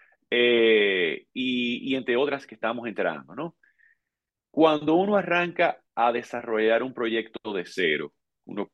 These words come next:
compra la tierra, que uno conceptualiza, uno diseña, permisología, contrata las partes, busca los mejores asesores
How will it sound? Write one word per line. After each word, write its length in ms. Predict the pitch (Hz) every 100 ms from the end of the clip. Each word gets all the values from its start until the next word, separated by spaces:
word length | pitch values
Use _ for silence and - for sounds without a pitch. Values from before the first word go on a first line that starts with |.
| -
compra 460 | 135 127 104 98
la 140 | 85 80
tierra, 480 | - 76 71 76
que 120 | - 98
uno 180 | 110
conceptualiza, 1160 | 107 101 90 - 92 82 - 78 78 92 76 76
uno 240 | 90 107
diseña, 880 | 101 90 - - 101 95 82 71 67 -
permisología, 1600 | 117 110 101 95 85 90 90 82 - 110 104 92 82 - 80 -
contrata 640 | 101 101 - 104 113 123
las 160 | 107 -
partes, 560 | - 104 107 92 80 -
busca 260 | 107 123 131
los 160 | 117 104
mejores 400 | 98 101 110 110
asesores 800 | 113 101 - 113 110 90 78